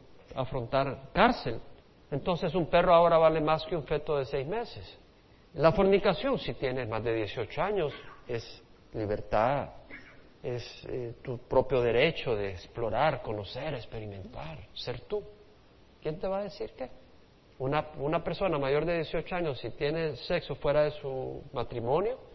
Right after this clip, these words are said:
eso no se llama fornicación en la cultura actual. Esa palabra ni se conoce. Es amor libre. No es así. Y en el versículo nueve vemos que dice que vienen para hacer violencia.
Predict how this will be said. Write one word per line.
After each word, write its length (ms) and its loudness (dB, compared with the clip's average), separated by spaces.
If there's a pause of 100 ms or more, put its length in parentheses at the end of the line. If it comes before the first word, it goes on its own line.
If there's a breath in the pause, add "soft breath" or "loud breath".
(220 soft breath)
eso 260 -4
no 160 0
se 140 -2
llama 180 0
fornicación 640 -2
en 60 -2
la 120 -4
cultura 400 -6
actual. 360 -4 (640)
Esa 140 -12
palabra 360 4
ni 120 -2
se 160 -6
conoce. 460 -6 (480)
Es 200 -6
amor 360 2
libre. 380 -4 (1080)
No 180 -6
es 60 -4
así. 400 -4 (760 soft breath)
Y 100 6
en 140 8
el 60 6
versículo 500 6
nueve 220 8
vemos 320 4
que 80 4
dice 220 2
que 120 4
vienen 280 6
para 180 8
hacer 240 2
violencia. 760 4